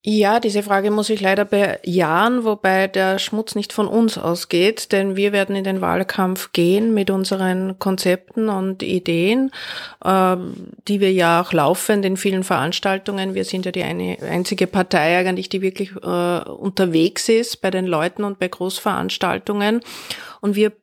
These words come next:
präsentieren hier sozusagen unseren Gegenentwurf zu dieser Verbotspolitik und, und, und, und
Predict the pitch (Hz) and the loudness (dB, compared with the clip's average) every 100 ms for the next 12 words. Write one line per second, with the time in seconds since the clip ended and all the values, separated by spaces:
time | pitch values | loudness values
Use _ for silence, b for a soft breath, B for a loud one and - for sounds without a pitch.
0 | - - 196 226 208 - 208 226 233 214 | -10 0 2 4 2 2 2 4 4 2
1 | 220 208 214 196 208 202 190 202 202 214 | 2 2 0 0 0 -2 -2 -2 0 0
2 | 202 - - 214 302 269 - 175 - 175 | 0 -4 -2 2 2 0 0 0 -2 -4
3 | 165 190 185 - - - 190 190 196 190 | 2 4 2 -2 -8 -6 -4 -2 -2 -4
4 | - 196 190 _ - - - - - 202 | -4 -6 -6 _ -6 -4 -6 -6 -2 0
5 | 202 - 202 196 - 190 185 180 175 170 | -2 -4 -4 -4 -2 0 0 0 -2 -2
6 | 156 - 180 180 - 165 175 | -2 -4 -4 -4 -4 -4 -6